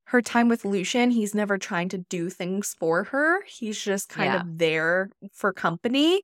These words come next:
Speaker 1: And that's why when she f-, snaps back and says she doesn't really know who Tamlin is or what he wants with her,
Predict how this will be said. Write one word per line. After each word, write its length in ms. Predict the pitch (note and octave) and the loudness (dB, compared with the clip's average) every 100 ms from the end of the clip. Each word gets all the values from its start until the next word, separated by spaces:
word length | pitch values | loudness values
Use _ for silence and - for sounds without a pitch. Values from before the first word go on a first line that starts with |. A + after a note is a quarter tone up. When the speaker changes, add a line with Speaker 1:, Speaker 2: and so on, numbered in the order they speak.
| _ | _
Speaker 1:
And 200 | A3+ G#3+ | 2 4
that's 260 | G3+ F3 - | 4 2 2
why 240 | G3+ F#3 | 4 4
when 160 | F#3 F3+ | 2 -4
she 200 | - G#3+ | -6 -6
f-, 120 | G3+ - | -8 -8
snaps 440 | - A3 G3+ - | -2 0 0 0
back 260 | G3+ G3+ G3+ | 4 4 2
and 120 | F#3+ | -4
says 280 | F#3+ E3+ E3+ | -2 -2 -2
she 180 | - G#3 | -4 0
doesn't 300 | A3 G#3+ - | 0 0 -4
really 280 | G#3 G3+ | -2 0
know 400 | F#3 F3+ F#3 F#3 | 0 2 4 4
who 380 | F#3 - A3 F#3+ | 0 -4 -2 -2
Tamlin 480 | G3 G3+ F#3 F3 D#3 | -2 -2 -2 -4 -4
is 260 | F#3+ F#3 F3 | 0 0 -2
or 120 | E3 | -4
what 260 | F3 F3+ | -2 -2
he 160 | - F3+ | -2 -10
wants 480 | F3+ D#3+ G3 - - | -4 2 2 0 -4
with 180 | F3+ - | -6 -4
her, 320 | G#2 C#3 | 0 0